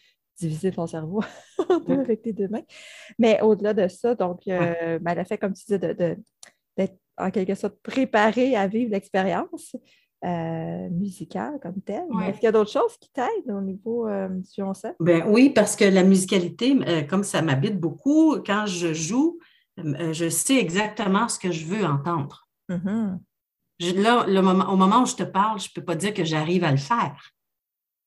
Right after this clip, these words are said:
Speaker 2: mais je le sais, ce que je veux entendre.
Speaker 1: Ouais.
Speaker 2: Il y a des choses qui sont, qui sont, qui, qui, que j'ai apprises à travers le,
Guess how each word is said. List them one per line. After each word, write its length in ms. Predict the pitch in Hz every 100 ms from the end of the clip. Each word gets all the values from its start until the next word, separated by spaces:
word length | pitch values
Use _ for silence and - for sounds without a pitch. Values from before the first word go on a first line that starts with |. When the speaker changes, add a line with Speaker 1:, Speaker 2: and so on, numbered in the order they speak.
| _ _ _ _ _ -
Speaker 2:
mais 220 | 185 180
je 100 | 180
le 100 | 170
sais, 360 | 147 - 262 180
ce 100 | -
que 120 | 160
je 120 | 151
veux 100 | 156
entendre. 640 | 139 131 156 113 - - _ _ _
Speaker 1:
Ouais. 260 | 185 165 - _ _ _ _ -
Speaker 2:
Il 100 | 208
y 40 |
a 60 | 180
des 160 | 185
choses 300 | 180 226 233
qui 100 | -
sont, 240 | - 175 151
qui 220 | 147 -
sont, 460 | - 180 170 156 131 147 -
qui, 480 | - 170 156 131 135
qui, 220 | - 151
que 100 | 175
j'ai 140 | 165 165
apprises 480 | 139 - 214 190 -
à 140 | 147
travers 340 | 143 165 165 160
le, 220 | 139